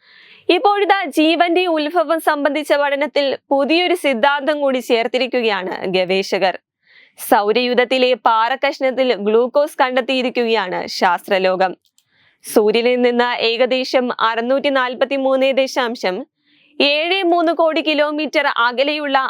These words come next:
അരോഗോത്ത് എന്ന പാറക്കൂട്ടമാണ് പഞ്ചസാര കൊണ്ട് മൂടപ്പെട്ടതായി ഫ്രാൻസിലെയും യു എസിലെയും ഗവേഷകർ കണ്ടെത്തിയിരിക്കുന്നത്. കണ്ടാൽ ഡ്രം സ്റ്റിക്ക് പോലെയോ ചിക്കൻ കാൽ പോലെയോ ഒക്കെ തോന്നുന്ന രൂപമാണ് അരോഗോത്തിന്.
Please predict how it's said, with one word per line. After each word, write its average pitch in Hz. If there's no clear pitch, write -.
അരോഗോത്ത് 294
എന്ന 277
പാറക്കൂട്ടമാണ് 262
പഞ്ചസാര 330
കൊണ്ട് 320
മൂടപ്പെട്ടതായി 285
ഫ്രാൻസിലെയും 285
യു 269
എസിലെയും 285
ഗവേഷകർ 226
കണ്ടെത്തിയിരിക്കുന്നത്. 196
കണ്ടാൽ 226
ഡ്രം 226
സ്റ്റിക്ക് 294
പോലെയോ 254
ചിക്കൻ 359
കാൽ 349
പോലെയോ 302
ഒക്കെ 285
തോന്നുന്ന 262
രൂപമാണ് 254
അരോഗോത്തിന്. 190